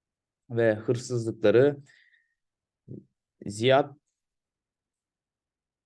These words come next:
e, bu ziyatter gibi, yani fazla olan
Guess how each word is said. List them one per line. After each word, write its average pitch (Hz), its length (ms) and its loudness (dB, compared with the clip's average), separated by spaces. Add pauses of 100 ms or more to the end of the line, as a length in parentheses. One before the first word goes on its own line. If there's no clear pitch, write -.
(2000)
e, 104 340 -8 (560)
bu 165 80 -4
ziyatter 175 580 2
gibi, 131 440 2 (560)
yani 107 200 0
fazla 127 300 4
olan 131 520 4